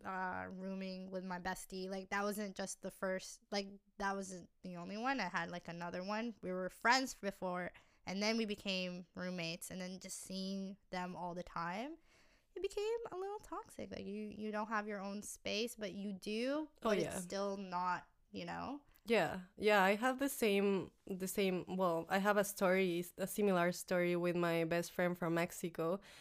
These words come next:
Speaker 2: Uh, he's a guy, and when I will fight with my mom, I will go live with him for, like, three weeks to a month.
Speaker 1: Damn.
Speaker 2: And, yeah, it was a long time, so I will, you know, we'll be sharing the same room, and I'll be with him all the time.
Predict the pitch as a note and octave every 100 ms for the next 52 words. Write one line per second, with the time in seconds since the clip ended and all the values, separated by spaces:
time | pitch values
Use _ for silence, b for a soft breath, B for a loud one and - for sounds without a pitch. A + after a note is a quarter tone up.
0 | B B F3+ E3+ - G3 F#3 E3 D#3 E3
1 | F#3+ G3 F3+ E3+ E3+ E3 D#3 - F3+ F3+
2 | F3 F3 E3+ E3+ E3+ - F3 E3 E3 E3
3 | D#3+ D#3+ F3+ E3 D#3+ D#3 D#3+ D#3 E3 D#3+
4 | D#3+ D#3+ F3 E3+ E3+ D#3+ E3 E3 D#3 D#3+
5 | - D3+ D3 C#3+ C#3+ - B B B B
6 | - G3+ F3+ E3+ E3 E3 - - - -
7 | F3+ D#3+ D#3+ F3 E3 F3 - - b b
8 | b - E3+ E3 E3 D#3+ C#3+ - F#3 E3
9 | E3 F3 F#3+ E3 D#3+ E3+ E3+ - F#3 F3
10 | D#3 D#3+ F3 - F3 E3+ F#3+ G3 - _
11 | - - F#3+ F3+ D#3+ D#3 E3+ F3 E3+ F3
12 | - F3+ E3+ E3 D#3+ F3+ E3 E3 F#3 F3+
13 | E3+ E3+ E3+ E3 E3+ E3+ E3 F#3 F#3+ F3
14 | E3 E3 E3+ E3 E3 - F3 D3+ F#3